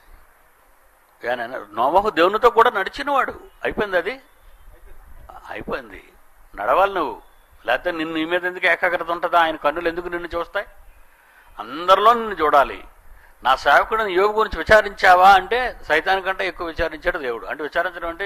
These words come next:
ఏడడం కాదు, అర్థమైందా? ఆ, పరిశోధన. విచారించడం అంటే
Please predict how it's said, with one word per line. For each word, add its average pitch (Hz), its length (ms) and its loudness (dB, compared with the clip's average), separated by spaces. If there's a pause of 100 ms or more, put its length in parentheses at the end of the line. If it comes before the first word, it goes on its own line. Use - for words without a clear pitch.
(120)
ఏడడం 143 340 -4
కాదు, 139 240 -2 (1300)
అర్థమైందా? 151 480 -2 (680)
ఆ, 113 40 -8 (600)
పరిశోధన. 196 500 2 (260)
విచారించడం 131 460 -10
అంటే 139 180 -8